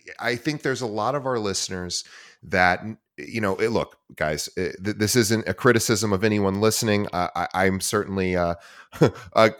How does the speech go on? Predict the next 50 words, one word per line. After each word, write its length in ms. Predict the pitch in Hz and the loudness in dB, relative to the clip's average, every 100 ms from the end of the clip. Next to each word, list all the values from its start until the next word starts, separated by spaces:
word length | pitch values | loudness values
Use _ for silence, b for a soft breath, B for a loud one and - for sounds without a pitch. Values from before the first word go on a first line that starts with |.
| - | -2
could 180 | 131 104 | 0 4
fall 180 | 104 101 | 4 2
prey 260 | - 113 | 4 4
to 80 | 107 | 4
this 240 | 101 92 | 0 -2
as 120 | 101 110 | -4 0
well. 160 | 104 | 0
But 160 | 92 95 | 0 -2
let's 260 | 147 - | -2 -2
remember, 320 | 180 147 147 110 | 0 2 4 2
when 140 | 107 | 2
we 100 | 107 | -2
get 160 | - 156 | -4 -4
a 80 | |
listing, 460 | 127 95 - 87 82 | -2 -2 -2 -4 -6
it's 280 | 82 - 95 | -4 -6 -4
not 340 | 98 104 107 | -2 0 0
enough 520 | 98 95 95 78 - _ b b - | -2 2 2 2 -4 _ b b -6
just 280 | 95 90 | -2 0
to 80 | - | -2
drop 320 | 85 92 90 | 4 4 6
it 60 | 104 | 6
<laughs> 0 | |
onto 340 | 98 131 - | 4 4 0
the 160 | 104 92 | 2 4
M 140 | 95 | 6
L 180 | 95 92 | 6 6
S 280 | 95 101 - B B | 6 6 0 B B
and 100 | 95 | 0
let 140 | 95 | 2
it 100 | 95 | 2
syndicate 500 | - 101 95 - 92 | 0 0 -2 0 2
out 220 | 87 90 - | 4 2 0
all 300 | 85 85 95 | -2 -2 -2
over 340 | 92 82 90 | -4 -2 -2
online 560 | 82 85 92 95 92 87 87 | -2 -2 -2 0 -2 -6 -8
and 160 | 90 | -8
hope 440 | - 175 131 - - B B - | 0 2 2 0 -12 B B -4
that 180 | 98 - | -2 0
someone 500 | - 98 90 90 - | 0 0 0 -4 -6
stumbles 460 | - 104 95 90 | -4 -4 -4 -6
across 400 | 92 - 104 - | -6 0 0 0
it. 100 | 95 101 | -4 -8
What 100 | 101 | -4
Jordan 520 | - 127 175 110 101 | 4 6 6 2 -2
is 160 | 92 - | -4 -4
talking 480 | - 139 185 131 98 | -4 0 0 2 0
about 240 | 85 87 | 0 0
is 160 | 95 - | -2 -2
going, 240 | 104 | -2